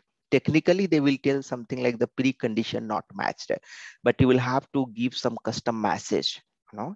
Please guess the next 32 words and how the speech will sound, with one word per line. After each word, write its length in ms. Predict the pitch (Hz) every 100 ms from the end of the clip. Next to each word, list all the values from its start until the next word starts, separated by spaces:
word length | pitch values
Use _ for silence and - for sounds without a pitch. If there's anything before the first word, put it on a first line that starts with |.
| -
you 80 | 120
will 80 |
have 260 | 107 110 -
to 80 | 123
convert 400 | - 107 107 110
into 220 | 117 107 107
some 260 | 110 110 - - - _ -
custom 380 | 113 - 117
message 500 | 107 101 104 127 156 -
at 180 | - 104
the 120 | 110 104
U 240 | 120 110
I, 80 | 120 123 104
and 180 | 101 -
you 80 | 117
will 120 | 113
have 300 | 104 104 107 -
to 100 | 123
handle 480 | - 110 110 113 120
accordingly 540 | 117 - 101 110 107 117
and 140 | 113 -
tell 200 | 127 127
that, 200 | 107 107 -
you 100 | 107
know, 180 | 120 190 - - - - -
that 280 | 113 120 - 208 _ -
this 260 | 123 117 -
is 100 | 131
not 300 | 120 120 113
the 80 | 120
latest 480 | 107 107 120 -
record. 480 | 101 107 - 123 170